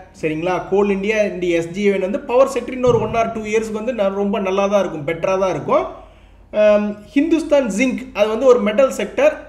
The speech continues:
அது ரொம்ப கொஞ்சம் ஸ்டாண்டர்டா, ஆ, சேல்ஸ் பண்ணிட்டு இருக்கு. அது என்னன்ற full detail இப்ப பார்த்துருவோம். நம்ம வந்து முதல்ல பார்க்குற share வந்து எஸ் ஜே வி என்-ங்க. அடடடடா, இங்க இவனோட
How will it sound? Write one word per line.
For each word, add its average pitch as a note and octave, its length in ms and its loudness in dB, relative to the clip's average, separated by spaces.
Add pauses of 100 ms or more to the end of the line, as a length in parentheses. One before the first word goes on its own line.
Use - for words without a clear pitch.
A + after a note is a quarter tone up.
(100)
அது G#3+ 480 2 (260)
ரொம்ப A#3+ 220 -4
கொஞ்சம் G#3 340 0
ஸ்டாண்டர்டா, A3 540 -2
ஆ, G3+ 140 4 (880)
சேல்ஸ் A3+ 240 0
பண்ணிட்டு G#3 280 -2
இருக்கு. G#3 120 -2
அது A3+ 120 0
என்னன்ற A#3+ 380 0
full B3 160 -4
detail A#3+ 360 -4
இப்ப F3 180 -2
பார்த்துருவோம். C#3+ 380 -4 (440)
நம்ம A3 280 0
வந்து B3+ 500 6 (140)
முதல்ல D#4 400 4
பார்க்குற B3 380 0
share A#3 180 -2
வந்து A3+ 320 -4
எஸ் G3+ 240 0
ஜே C#4 200 0
வி A3 140 -2
என்-ங்க. F#3 380 0 (280)
அடடடடா, B3 640 0
இங்க F3 180 0
இவனோட E3 380 0